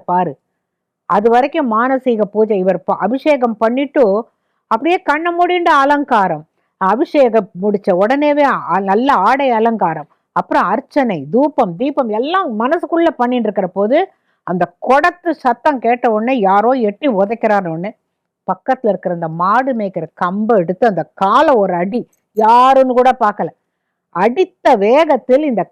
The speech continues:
கம்பானது கோடாரியாக மாறித்து,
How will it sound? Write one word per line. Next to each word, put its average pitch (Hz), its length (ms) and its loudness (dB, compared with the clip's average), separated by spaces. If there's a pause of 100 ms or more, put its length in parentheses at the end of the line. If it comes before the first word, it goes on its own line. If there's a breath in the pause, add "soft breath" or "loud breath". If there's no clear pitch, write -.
(120)
கம்பானது 233 800 0 (200)
கோடாரியாக 311 960 4 (100)
மாறித்து, 190 680 -2